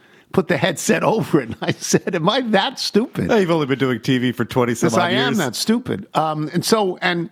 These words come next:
Speaker 1: and one of the things, and I don't know if this was Rydholm's idea or Kelleher's idea,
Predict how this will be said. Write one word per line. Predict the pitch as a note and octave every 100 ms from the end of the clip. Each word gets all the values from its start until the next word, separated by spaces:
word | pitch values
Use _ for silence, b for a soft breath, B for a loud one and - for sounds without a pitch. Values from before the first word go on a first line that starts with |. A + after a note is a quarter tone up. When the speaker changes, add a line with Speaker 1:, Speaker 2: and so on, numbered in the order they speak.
| -
Speaker 1:
and | F#3 E3 D#3 B B B -
one | D#3+ B3+ D4+
of | A#3
the |
things, | - G3+ F3+
and | G3+
I | G3
don't | A#3 B3
know | A3+ G#3+
if | -
this | G3+ -
was | F#3+ F3 D#3+
Rydholm's | B2+ D#3+ F3+ F#3 F3
idea | E3 D3+ E3 D3
or |
Kelleher's | - E3 D#3 C3 F#2+
idea, | G#2+ F#2 G2 F2